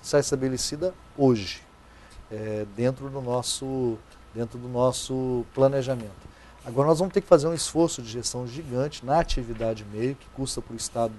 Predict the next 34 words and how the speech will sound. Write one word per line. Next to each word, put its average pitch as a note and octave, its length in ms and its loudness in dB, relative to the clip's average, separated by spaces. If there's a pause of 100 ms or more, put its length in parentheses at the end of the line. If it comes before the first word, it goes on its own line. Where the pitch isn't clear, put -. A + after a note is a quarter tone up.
dois D3+ 340 2
vírgula C3 260 -2
quatro B2 320 0
bilhões C#3 640 -4
de A2+ 80 -8
reais A2 480 -8
ano, A#2+ 260 -8 (640)
pra, F3+ 160 12
por F3+ 180 4
meio C3+ 160 4
desse D3+ 240 2
esforço B2+ 400 -2
de G#2+ 80 -14
gestão, A#2 360 -6
produzir D3 600 2
economia D#3 720 2 (360)
e G3 160 4
nos G#3 200 2
permitir D3 420 0
alocar E3 420 6
recursos D3 560 -2
na D3+ 280 2
atividade C#3+ 640 -2
fim, B2+ 300 -10
nas A2+ 180 -12
atividades B2 640 -6
finalísticas, B2 800 -8
porque - 260 -8
eu C3 80 0
quero, C#3 220 4
por D3 200 2
exemplo, B2+ 520 2
na A#2+ 100 -8
saúde, A2+ 580 0